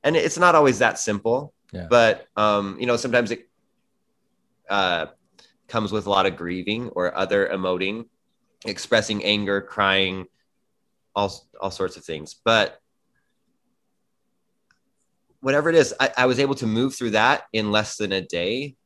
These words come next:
Speaker 1: this time than it taking weeks in the
Speaker 2: Mm.
Speaker 1: past. And I think that's a, a, a sign. I don't know. It wa-, it, I, I like that story.
Speaker 2: Yeah.
Speaker 1: <laughs>
Speaker 2: Yeah. So you feel like you've created some kind of metacognitive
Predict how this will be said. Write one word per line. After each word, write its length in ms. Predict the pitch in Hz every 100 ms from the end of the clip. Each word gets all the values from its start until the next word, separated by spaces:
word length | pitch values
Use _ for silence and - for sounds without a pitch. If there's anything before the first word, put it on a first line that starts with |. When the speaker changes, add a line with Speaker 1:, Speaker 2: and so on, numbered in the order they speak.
| -
Speaker 1:
this 200 | 113 -
time 360 | 120 131 135
than 420 | 95 104 101 95 -
it 120 | 98 -
taking 320 | 92 85 82
weeks 520 | 80 - - - - _ _
in 140 | - 82
the 60 |
Speaker 2:
Mm. 60 | -
Speaker 1:
past. 460 | 50 - - - _ _ _ _ _ _ _ _ _ _ _ _ _
And 80 | 95
I 40 | 101
think 120 | 123
that's 180 | 131 135
a, 240 | 139 - -
a, 160 | - 65 - - - - - -
a 80 | 120
sign. 400 | - 131 127 -
I 100 | 139
don't 120 | 165
know. 180 | 131 104
It 100 | 101
wa-, 100 | 117
it, 480 | - - - - _ _ -
I, 560 | 120 127 120 117 110 - _ _ _ _ _ _ _ -
I 120 | 117
like 240 | 104 107
that 180 | 92 113
story. 400 | - 73 78 98 _ - -
Speaker 2:
Yeah. 340 | 113 127 92 85
Speaker 1:
<laughs> 60 | 147 - - - _ _ - - - - - -
Speaker 2:
Yeah. 200 | 131 110
So 160 | - 110
you 120 | 110
feel 220 | - 123
like 220 | 107 95
you've 180 | 110 95
created 540 | - 110 98 95 90 85
some 180 | 98
kind 240 | 87 92 85
of 80 | 82
metacognitive 1080 | 90 87 87 - 90 85 82 82 82 78